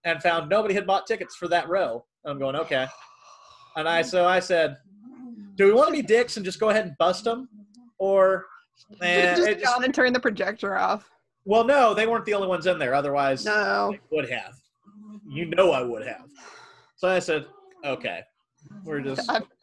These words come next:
Speaker 1: let it
Speaker 2: I
Speaker 1: be."
Speaker 2: haven't done that before, but I've had to deal with the aftermath of that happening before.
Speaker 1: Yeah. So, um, anyway, so I said, "Well, I'm not gonna shut it off, and I don't feel like going and hounding them for tickets."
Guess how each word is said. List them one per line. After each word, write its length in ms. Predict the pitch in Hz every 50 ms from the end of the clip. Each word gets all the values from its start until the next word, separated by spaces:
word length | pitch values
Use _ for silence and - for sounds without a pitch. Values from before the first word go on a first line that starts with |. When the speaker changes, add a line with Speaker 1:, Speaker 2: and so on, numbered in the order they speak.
| _ _
Speaker 1:
let 120 | 139 131 123
it 60 | 254
Speaker 2:
I 40 | 285
Speaker 1:
be." 40 |
Speaker 2:
haven't 260 | 302 302 233 196 220 -
done 180 | 214 214 214 220
that 140 | 240 247 302
before, 300 | 262 254 - 269 285 294
but 100 | 262 220
I've 140 | 202 202 202
had 180 | 233 208 208 208
to 60 | 190
deal 140 | 175 185 180
with 100 | 175 175
the 140 | - - - -
aftermath 580 | 180 185 185 - 190 175 156 147 180 180 -
of 80 | 180 180
that 160 | 185 165 185
happening 380 | 190 - - - 175 185 180 -
before. 480 | - - - - - - - 220 - _ _ 127
Speaker 1:
Yeah. 220 | 117 104 - - - 127 _ _ _ 170
So, 440 | - - 139 113 107 107 107 107 - _ _ _ _ _ _ _ _ _ _ _
um, 520 | 156 139 131 127 117 113 107 95 90 - _ _ _ _ _ _ _
anyway, 420 | 196 214 220 196 170 151 135 131 135
so 120 | - 165
I 40 | 165
said, 240 | 156 - 160 139 131
"Well, 360 | 139 151 160 156 160 160 160 160
I'm 80 | 151
not 140 | 156 185 190
gonna 220 | 190 190 185 175
shut 240 | 160 - - 180 165 151
it 80 | 139
off, 400 | 143 143 143 143 139 139 139 - -
and 100 | 135 131
I 100 | 139 147
don't 160 | 151 147 -
feel 120 | - 147 143
like 140 | 135 120
going 300 | 131 135 131 131 131 127
and 160 | 120 117 120 - _ _ _ -
hounding 320 | - 131 123 117 117 120
them 100 | 117 110 -
for 100 | - - -
tickets." 500 | - 135 - 131 117 - _ - - -